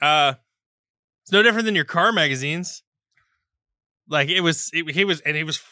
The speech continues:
he was floored. He's like, "Okay, all right." At that moment, I realized I don't have to give a shit anymore. <laughs> So I'm gonna be who I wanna be. And from then on, I op-, that was,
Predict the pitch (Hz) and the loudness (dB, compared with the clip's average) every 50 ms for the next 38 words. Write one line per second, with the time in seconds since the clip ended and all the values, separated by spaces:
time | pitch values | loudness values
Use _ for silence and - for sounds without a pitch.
0 | 160 - 147 143 139 123 - - - 185 208 185 139 117 143 131 135 120 117 - | -16 -14 -12 -10 -10 -10 -10 -6 -2 -2 0 0 -2 -4 -6 -8 -8 -10 -10 -12
1 | - 131 131 139 - 180 185 202 214 _ - 160 185 175 185 226 _ _ _ _ | -16 -18 -18 -14 -12 -12 -12 -12 -14 _ -14 -12 -12 -14 -16 -20 _ _ _ _
2 | _ _ _ _ - 135 - 226 240 214 233 285 277 202 180 180 185 185 240 285 | _ _ _ _ -14 -2 2 2 2 4 4 4 4 4 2 4 4 4 4 4
3 | 220 160 151 156 170 - - - _ _ _ _ _ _ - 226 254 247 269 285 | 4 4 2 2 0 -2 -6 -12 _ _ _ _ _ _ -2 0 2 2 2 0
4 | 262 240 220 302 320 320 - - - 180 156 143 135 127 123 120 135 - - _ | 0 -2 -4 -2 0 0 0 0 0 0 -2 -2 -4 -4 -4 -6 -6 -8 -12 _
5 | _ _ _ _ _ _ - - _ _ _ _ _ _ - - - _ _ _ | _ _ _ _ _ _ -20 -20 _ _ _ _ _ _ -16 -16 -16 _ _ _
6 | _ - - - - - _ _ _ _ _ _ _ _ _ - - 311 208 170 | _ -4 -4 -4 -4 -10 _ _ _ _ _ _ _ _ _ -16 -8 -6 -4 -4
7 | 147 139 127 170 190 202 208 226 240 233 240 285 320 285 180 135 123 113 113 120 | -6 -4 -2 0 2 4 4 4 4 4 4 4 2 2 0 -2 -8 -8 -6 -4
8 | 127 139 147 147 147 135 - _ _ _ _ _ _ _ _ _ _ - 185 190 | -4 -4 -4 -6 -8 -10 -14 _ _ _ _ _ _ _ _ _ _ -8 -4 0
9 | 185 190 180 175 226 202 156 151 156 147 147 139 127 117 - 147 170 185 - 147 | 0 2 4 4 4 4 4 2 2 2 0 -2 -4 -8 -2 -2 -2 -2 -2 0
10 | 143 185 262 269 202 143 | 0 0 0 0 -2 -4